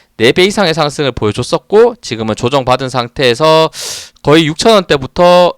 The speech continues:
지금 횡보의 모습을 보여주고 있다가 오늘 명확하게 장대 양봉과 거래량 터뜨리면서 올라갔던 요런 부분들, 오늘 화장품 관련주 중에서는 가장 강한 모습을 보여줬었기 때문에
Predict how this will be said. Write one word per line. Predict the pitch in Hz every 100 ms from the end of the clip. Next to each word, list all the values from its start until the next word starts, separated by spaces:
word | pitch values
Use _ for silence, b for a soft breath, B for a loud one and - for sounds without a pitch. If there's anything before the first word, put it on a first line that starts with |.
| -
지금 | - 120 127
횡보의 | 151 151 160
모습을 | 120 120 120 151 165
보여주고 | 160 - 214 - 147 131
있다가 | - 113 151 175 175
오늘 | 139 123
명확하게 | 104 127 147 135 131 156 160 b b b
장대 | - 139 175 147
양봉과 | 113 104 110 135 160 180 - b b
거래량 | - 117 165
터뜨리면서 | 151 180 - 190 147 135 175 170 b b -
올라갔던 | 208 214 139 - 123 113
요런 | 110 117 139
부분들, | 135 127 110 120 170 165
오늘 | - 156
화장품 | 156 196 233 190
관련주 | 143 147 139
중에서는 | 131 127 123 139 190 180 b b
가장 | 139 147 156
강한 | 127 110
모습을 | 110 - 120 147
보여줬었기 | 151 107 104 113 - 165 127
때문에 | - 104 104 117